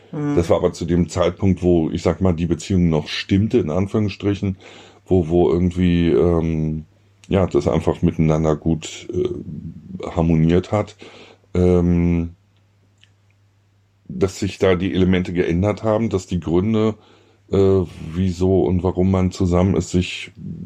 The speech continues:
Speaker 2: verändern, vielleicht eben auch einseitig verändern, das kann ja
Speaker 1: Ja.
Speaker 2: durchaus sein.
Speaker 1: Ja.
Speaker 2: Also ich finde an der Stelle wichtig, auch wenn man das vielleicht klären will oder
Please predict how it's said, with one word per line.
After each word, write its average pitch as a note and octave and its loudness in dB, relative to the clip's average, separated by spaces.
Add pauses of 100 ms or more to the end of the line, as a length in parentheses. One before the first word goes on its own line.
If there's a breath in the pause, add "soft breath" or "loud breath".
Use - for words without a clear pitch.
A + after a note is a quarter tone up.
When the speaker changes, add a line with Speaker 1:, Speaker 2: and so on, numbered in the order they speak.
Speaker 2:
verändern, G2 2 (200)
vielleicht - -4
eben E2+ 2
auch - 0
einseitig D#2+ -2
verändern, E2 -2
das D2 -4
kann - -2
ja B3+ 0
Speaker 1:
Ja. - -4
Speaker 2:
durchaus - -2
sein. - 0
Speaker 1:
Ja. F#3 -2 (360 loud breath)
Speaker 2:
Also F2 0
ich F#2 0
finde G#2+ 0
an F#2 4
der F#2+ 4
Stelle F#2 0
wichtig, F#2+ -2 (420 loud breath)
auch - 0
wenn D2+ 0
man D#2+ 2
das D2+ -4
vielleicht C#2 -6
klären F#2 0
will F#2 4
oder C2+ -2